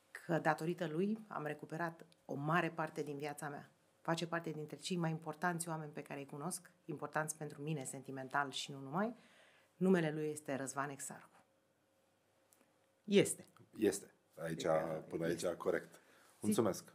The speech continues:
Speaker 2: pentru invitație.
Speaker 1: <laughs>
Speaker 2: Bună seara
Speaker 1: Dumneavoastră
Speaker 2: ție
Speaker 1: și
Speaker 2: și,
Speaker 1: invitaților.
Speaker 2: și telespectatorilor. <laughs> Da, abia aștept să aflu lucruri despre mine, pentru că eu nu mai țin minte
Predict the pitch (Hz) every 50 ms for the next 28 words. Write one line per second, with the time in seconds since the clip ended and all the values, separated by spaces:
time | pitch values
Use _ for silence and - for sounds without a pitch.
0 | _ - - - - - - - - - - - - _ _ - 156 147 76 -
1 | - 101 104 104 - - 92 85 85 82 - - _ _ _ _ _ _ _ _
2 | _ _ - - 185 196 - - - - - - - 170 - 165 196 - - 165
3 | - 165 185 185 113 110 - 170 175 165 - - - 185 175 170 170 165 151 151
4 | 151 - - 160 165 160 165 170 165 147 139 135 - 107 92 90 85 - 87 87
5 | - 82 80 - - - - - - - _ - - - 208 208 - - - 254
6 | - - - - - - - - 226 277 - - - - 349 349 349 - - -
7 | - - - 320 320 - - - - 107 110 101 82 - - - - - 90 95
8 | 95 98 104 131 139 135 117 - - 117 - - - 87 85 87 92 92 - 87
9 | 90 87 87 87 85 82 82 82 - - 80 85 82 85 82 76 76 78 76 -
10 | - 87 92 123 131 120 104 92 101 92 85 80 - 92 87 90 87 87 82 80
11 | 82 - - 82 80 85 85 82 82 80 78 76